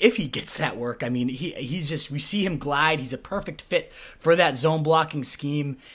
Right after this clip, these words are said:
The shenanigans, as you po-, pointed out, though, the, we've seen it ever since, you know, his dad's <laughs> always done it. So you never quite know which guy's gonna be featured on a week. But if they do commit, I mean, that could end up being, like, you know, fifteen hundred, ridiculous amount of touchdowns, type, like,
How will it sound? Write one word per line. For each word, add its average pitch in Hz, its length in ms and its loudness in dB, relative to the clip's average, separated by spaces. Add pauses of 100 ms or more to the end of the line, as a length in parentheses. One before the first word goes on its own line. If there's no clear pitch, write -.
The 123 160 -4
shenanigans, 170 560 0
as 156 220 2
you 156 80 -2
po-, 180 260 2
pointed 165 300 2
out, 165 140 0
though, 139 100 -4
the, 139 280 -6
we've 135 240 -10
seen 175 280 -4
it - 280 -12
ever 175 200 -2
since, 156 220 -6
you 165 60 -2
know, 143 100 0
his 147 120 -4
dad's 170 380 2
<laughs> 151 80 2
always 147 240 0
done 143 160 0
it. 147 100 -4
So 170 60 0
you 151 140 2
never 226 280 2
quite 214 360 -2
know 170 320 -2 (240)
which 156 240 0
guy's 175 260 0
gonna 156 140 -2
be 147 100 -4
featured 151 320 -6
on 143 160 0
a 131 40 -2
week. 127 220 -2
But 143 160 -8
if 190 220 0
they 143 140 -2
do 156 180 -4
commit, 214 340 -4
I 143 60 -4
mean, 131 160 -2
that 151 240 -8
could 175 120 -4
end 139 140 -2
up 127 140 -6
being, 127 280 0
like, 120 280 -8 (340)
you 120 80 -8
know, 117 140 -10
fifteen 160 420 -4
hundred, 143 540 0
ridiculous 147 560 -4
amount 143 180 -2
of 131 80 -6
touchdowns, 139 560 -6
type, 160 180 -4
like, 127 140 -6